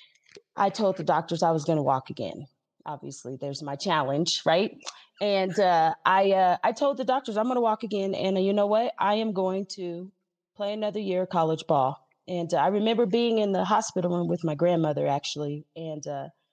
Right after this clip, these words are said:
the doctors were real somber and sad, and I remember calling my dad and just saying, "I don't know, I don't know what's gonna happen," you know? And, uh, I just remember my dad saying, "We just,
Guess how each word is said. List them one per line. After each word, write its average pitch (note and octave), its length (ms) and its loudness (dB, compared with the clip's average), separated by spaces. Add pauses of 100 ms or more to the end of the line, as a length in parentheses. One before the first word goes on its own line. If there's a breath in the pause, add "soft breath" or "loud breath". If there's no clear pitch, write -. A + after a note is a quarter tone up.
(220)
the E3+ 80 -14
doctors E3+ 500 -2
were D3+ 100 -4
real D#3 160 2
somber D#3 580 2
and C3 140 -2
sad, D#3 520 4
and - 180 -6 (800 soft breath)
I E3+ 80 -8
remember E3+ 360 -2
calling F3+ 360 2
my D#3+ 140 2
dad F3+ 420 4
and D3+ 260 -4
just - 280 -18
saying, D#3+ 420 -8 (140)
"I D3+ 100 -4
don't F3 200 0
know, E3 520 2 (460)
I D3+ 100 -16
don't F3+ 220 -6
know F3 100 -2
what's D#3 320 -4
gonna C#3+ 240 -6
happen," C3 520 -6 (160)
you D#3 140 -8
know? C#3+ 380 -6
And, D3 320 -4
uh, C3+ 220 -2
I D#3+ 40 2
just F3 220 -2
remember E3+ 240 2
my D#3+ 160 4
dad D#3+ 320 2
saying, D3 460 0 (720)
"We E3 100 -14
just, - 400 -14